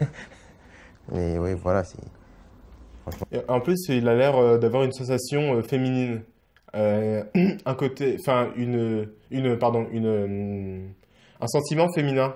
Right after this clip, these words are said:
Speaker 2: Il va avoir des émotions qui vont bouger facilement, il va rigoler facilement, tu vois, il fait des petites blagues, il va rigoler, un grand sourire sincère, hein, c'est pas un faux sourire en mode, <laughs> tu vois, non, non, c'est vraiment, il fait des blagues, il va facilement avoir des émotions qui vont bouger.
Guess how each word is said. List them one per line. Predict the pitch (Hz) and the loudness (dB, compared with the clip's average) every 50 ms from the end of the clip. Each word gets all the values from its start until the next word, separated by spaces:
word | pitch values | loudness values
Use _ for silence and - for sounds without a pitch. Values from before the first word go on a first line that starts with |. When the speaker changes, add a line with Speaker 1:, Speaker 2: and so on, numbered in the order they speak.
| - - - | -8 -10 -6
Speaker 2:
Il | 117 113 110 110 | -4 -2 -2 2
va | 120 117 117 117 120 | 2 4 4 4 4
avoir | 117 120 135 143 143 143 131 | 4 2 2 2 2 2 0
des | 120 120 117 | 0 0 0
émotions | 127 127 127 120 - 180 185 | 0 0 0 0 2 2 0
qui | 180 160 | 2 0
vont | 131 117 | -2 -2
bouger | 110 120 135 131 147 147 | -2 -2 -2 0 0 0
facilement, | 151 143 - - 131 123 131 151 170 175 170 175 - - - - 117 | 0 0 -2 -2 -2 0 0 2 2 2 2 0 -4 -8 -8 -4 -2
il | 117 117 | 0 2
va | 123 120 | 2 2
rigoler | 127 127 127 131 131 139 147 143 | 2 2 2 2 2 2 2 0
facilement, | 143 131 120 - 120 117 139 160 165 | -2 -4 -6 -4 -4 -2 0 0 -2
tu | 165 - 139 | 0 -2 -2
vois, | |
il | 120 - | 0 0
fait | 127 117 | 0 0
des | 117 | 0
petites | 104 - - 117 113 | -2 -6 -6 -4 0
blagues, | 113 120 139 151 147 131 | 2 4 4 4 4 2
il | 117 | 2
va | 117 | 2
rigoler, | 120 120 127 123 127 135 147 160 156 - - - - _ _ _ _ - | 2 2 2 2 4 4 2 2 0 -4 -12 -20 -20 _ _ _ _ -6
un | 113 113 113 117 120 | -4 -2 0 0 0
grand | 117 131 160 170 | 2 2 2 2
sourire | 170 - 170 156 156 165 180 185 185 - - - - _ _ _ _ _ _ _ _ _ _ _ _ _ _ | 2 2 2 2 4 4 4 4 2 0 -6 -14 -20 _ _ _ _ _ _ _ _ _ _ _ _ _ _
sincère, | - - 151 139 139 220 220 214 175 | -4 0 0 2 2 4 4 4 4
hein, | 147 | 2
c'est | - - 123 - | 0 -2 0 2
pas | 135 139 139 | 2 4 4
un | 123 117 117 | 4 2 0
faux | 135 127 | -2 -2
sourire | 117 131 131 139 139 127 | -2 0 0 2 2 2
en | |
mode, | 120 120 113 - 143 135 139 135 127 - | 2 0 -2 -2 -2 -2 -2 -2 -6 -8
<laughs> | - - - - _ _ | -10 -18 -20 -20 _ _
tu | - 135 | -2 2
vois, | 139 147 147 | 2 2 2
non, | 131 160 180 180 | 2 2 4 4
non, | 170 165 | 2 2
c'est | 170 - 127 117 110 | 0 0 0 0 0
vraiment, | 107 107 113 120 123 120 143 151 | 0 0 2 2 2 4 4 2
il | 156 151 151 - | 2 2 0 0
fait | 123 113 | 0 0
des | 107 107 107 | 0 0 -2
blagues, | 107 117 131 143 143 123 | 0 2 2 2 2 2
il | 117 107 | 0 0
va | 110 107 104 101 101 - - - _ _ _ _ | 2 2 2 0 0 -4 -12 -20 _ _ _ _
facilement | - - 156 143 147 - 160 156 165 175 170 | -4 0 0 0 2 0 0 2 2 4 4
avoir | 147 139 135 131 135 127 | 4 6 6 4 4 2
des | 123 117 123 123 117 127 | 0 0 0 0 2 2
émotions | 131 131 127 - 175 175 | 0 0 0 0 0 -2
qui | 175 - | -2 -2
vont | 127 120 | -2 -2
bouger. | 120 117 123 123 120 123 127 123 127 - | -2 -2 -2 -2 0 0 0 0 -2 -6